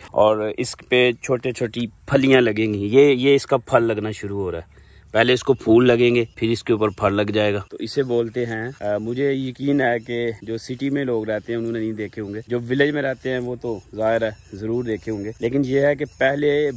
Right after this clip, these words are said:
बहुत ज्यादा ये फसल यहाँ पे काश्त होती थी हमारे यहाँ, लेकिन अब बहुत कम हो गई हुई है। पिछली दफा हमने नहीं काश्त की थी, इस दफा हमने काश्त की हुई है। दूसरा, अब खेत उतने ज्यादा रहे नहीं, तो कोशिश होती है गंदम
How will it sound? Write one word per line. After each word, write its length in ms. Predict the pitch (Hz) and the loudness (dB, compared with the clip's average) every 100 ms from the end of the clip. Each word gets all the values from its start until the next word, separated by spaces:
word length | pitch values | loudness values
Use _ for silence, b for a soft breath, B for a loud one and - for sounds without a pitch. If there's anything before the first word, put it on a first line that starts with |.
| 95 | -6
बहुत 320 | 107 127 143 | -4 -2 -2
ज्यादा 380 | 123 120 113 120 | -2 -2 0 0
ये 140 | 127 131 | 0 -2
फसल 300 | 123 117 117 | -8 -6 -2
यहाँ 240 | 113 123 | -2 -4
पे 100 | 120 | -6
काश्त 340 | 117 113 110 | -2 -2 -2
होती 240 | 113 98 107 | -6 -8 -10
थी 120 | 110 | -6
हमारे 300 | 117 107 104 | -6 -4 -6
यहाँ, 160 | 110 127 | -6 -8
लेकिन 240 | 110 113 117 | -8 -6 -2
अब 300 | 113 113 113 120 123 117 110 | 0 -2 -2 -2 0 -2 -4
बहुत 260 | 117 127 - | -4 -4 -4
कम 180 | 117 123 | -2 -2
हो 180 | 123 104 | -2 -4
गई 160 | 90 | -8
हुई 100 | 92 | -12
है। 80 | 85 | -12
पिछली 280 | 101 - 139 | -12 -6 -2
दफा 240 | 131 123 131 | 0 0 -2
हमने 260 | 117 117 | -2 -2
नहीं 180 | 120 120 | -2 -2
काश्त 300 | 120 120 113 | 0 0 -2
की 140 | - 110 | -10 -12
थी, 140 | 117 | -10
इस 220 | 110 120 117 | -10 -10 -6
दफा 260 | 113 113 117 - | -4 -4 -6 -16
हमने 240 | - 104 104 | -12 -10 -8
काश्त 340 | 98 101 - | -6 -6 -8
की 80 | 110 | -10
हुई 160 | 110 104 | -8 -8
है। 100 | 101 95 | -12 -10
दूसरा, 340 | 117 120 135 | -8 -4 -4
अब 180 | 135 123 - | -4 -6 -4
खेत 260 | 135 127 | -2 0
उतने 220 | 123 127 135 | -4 -4 -2
ज्यादा 280 | 127 120 123 | 0 2 2
रहे 260 | 110 117 | 2 0
नहीं, 140 | 123 120 | -2 -6
तो 160 | - | -10
कोशिश 360 | 104 117 113 120 | -4 -4 -4 -8
होती 240 | 113 98 | -8 -6
है 100 | 110 110 | -6 -6
गंदम 460 | 107 113 110 113 117 | -6 -6 -4 -6 -8